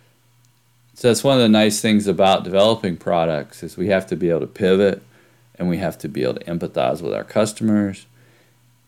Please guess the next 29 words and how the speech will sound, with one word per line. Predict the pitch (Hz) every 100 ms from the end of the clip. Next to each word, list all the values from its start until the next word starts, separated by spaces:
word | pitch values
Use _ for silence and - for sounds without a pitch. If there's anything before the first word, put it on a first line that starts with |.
| _ _ _ _
and | 104
we | 98
have | 113 -
to |
be | 98 101
ready | 92 95 92
to | 87
change | - 85 85 82
how | 80
we | 73 76
look | 73 -
at | -
the | 73
world | 92 120 110 92 -
based | 87 82 -
on | 85 78 78 - -
new | 101
facts, | - - 73 60 - -
new | 90 101
data, | 95 87 80 73
new | 92 127
information, | 110 87 90 87 85 - 82
new | 92 107
observations, | 92 85 - 78 76 73 73 78 73 -
and | 73
be | 82
able | 78
to | 62
pivot. | - - 76 65 50